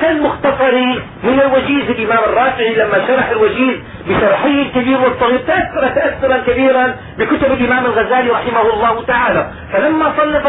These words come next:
كتابه المحرر كان المحرر كالمختصر من الوجيز، ولذلك تأثر فيه برأي الإمام الغزالي، وذكر تبعا للإمام الغزالي أن مواطن التحديث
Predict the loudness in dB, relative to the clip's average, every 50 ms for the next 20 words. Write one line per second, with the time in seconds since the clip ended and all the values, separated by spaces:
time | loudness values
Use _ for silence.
0 | -2 -2 -4 -2 -2 0 2 2 0 0 0 -2 -2 -2 -2 0 0 0 0 0
1 | -2 -2 0 0 2 2 2 0 0 -2 -2 -2 0 2 2 2 2 0 0 0
2 | 0 0 0 0 -2 -4 -2 0 0 0 0 2 0 0 0 0 -2 -4 -6 -12
3 | -16 -14 -4 0 0 2 2 2 2 2 2 2 2 0 0 0 0 -2 -4 -4
4 | -6 -8 -4 -2 0 0 2 2 2 0 0 0 0 0 0 0 0 -2 -2 0
5 | 0 0 0 0 0 0 -2 -2 0 2 0 0 0 -2 -4 -4 -2 0 2 2
6 | 2 2 2 2 2 2 2 0 0 0 2 0 2 2 2 0 2 0 2 2
7 | 4 2 2 0 -2 -8 -14 -16 -8 -2 0 2 2 2 2 0 0 0 -2 -4
8 | -2 -2 -2 0 0 2 2 2 2 2 0 0 0 2 2 2 2 0 0 -2
9 | -4 -6 -10 -4 -2 -2 -2 0 0 2 2 4 4 4 4 2 2 0 0 0
10 | 0 0 -2 -4 -4 -2 -2 -2 -2 0 0 2 2 2 2 0